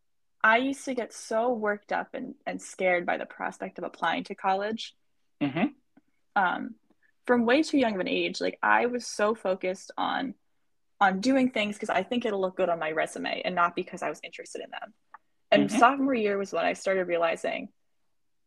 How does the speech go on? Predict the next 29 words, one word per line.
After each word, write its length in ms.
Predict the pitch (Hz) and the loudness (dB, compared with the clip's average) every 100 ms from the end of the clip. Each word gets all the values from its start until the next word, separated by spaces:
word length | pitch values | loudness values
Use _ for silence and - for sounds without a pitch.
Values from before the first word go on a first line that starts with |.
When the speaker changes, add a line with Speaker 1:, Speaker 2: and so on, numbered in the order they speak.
| - | 0
Speaker 1:
I 100 | 254 | 2
don't 160 | 302 269 | 2 2
wanna 200 | 262 233 | 0 0
do 180 | 202 | -2
things 340 | 196 190 185 185 | -4 -4 -4 -6
just 280 | - 180 - | -6 -6 -6
because, 760 | 190 - 175 165 170 190 - - _ _ _ _ _ _ _ _ - - - _ - | -10 -6 0 0 0 -6 -16 -20 _ _ _ _ _ _ _ _ -16 -16 -20 _ 0
I 80 | 254 | 2
don't 100 | 294 | 2
wanna 140 | 269 | 0
do 140 | 208 | 0
things 200 | 208 190 | -6 -6
just 200 | - 185 | -2 -4
because 280 | - 196 196 | -4 -6 -4
it'll 120 | 190 170 | -4 -2
get 180 | 180 - | -2 -2
me 120 | 175 | -6
in 100 | 170 | -6
somewhere. 420 | - 226 226 226 | -4 0 2 0
I 100 | - | 0
wanna 160 | 196 208 | 0 0
do 120 | 190 | -2
things 220 | 185 185 | -2 -4
because 220 | 190 190 180 | -2 -2 2
I 80 | |
love 220 | 165 156 - | 2 0 -2
them. 240 | - 226 - _ _ _ _ - | -6 -8 -12 _ _ _ _ -8
Speaker 2:
Sure. 160 | - 190 | 2 4
Speaker 1:
And 220 | 180 | 4